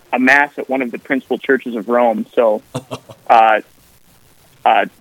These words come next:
at John Lateran, Saint Peter's. So I was in charge of another, uh, M C. We were in charge of Saint John Lateran.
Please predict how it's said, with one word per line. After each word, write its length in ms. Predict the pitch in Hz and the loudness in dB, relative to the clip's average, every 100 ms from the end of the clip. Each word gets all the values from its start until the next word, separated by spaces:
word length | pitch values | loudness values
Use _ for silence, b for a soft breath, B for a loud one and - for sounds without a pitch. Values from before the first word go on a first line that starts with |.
| _ _ _ _ _ - | _ _ _ _ _ -6
at 100 | 131 | -2
John 280 | - 131 120 | 0 0 2
Lateran, 540 | 123 127 127 127 123 - _ - | 0 2 0 -2 -4 -8 _ -8
Saint 180 | 123 107 | -8 -2
Peter's. 300 | 135 131 123 _ _ _ - | 0 2 0 _ _ _ -2
So 80 | 135 | 2
I 160 | 156 | 4
was 220 | 170 143 | 2 -2
in 100 | 139 | -6
charge 300 | 127 139 143 127 | -4 0 0 -4
of 80 | |
another, 360 | 131 127 131 127 - - | -6 -2 -2 -4 -8 -4
uh, 340 | 123 117 120 - _ _ - | -2 0 -2 -6 _ _ -2
M 160 | 127 | -2
C. 160 | - 135 | 0 0
We 140 | 131 | 2
were 80 | 139 | 2
in 80 | 123 | 0
charge 260 | 143 131 | 0 0
of 80 | 127 | -2
Saint 240 | - 131 - | -6 -6 -4
John 220 | 123 117 | -4 -2
Lateran. 460 | 113 120 123 104 | 0 0 0 -4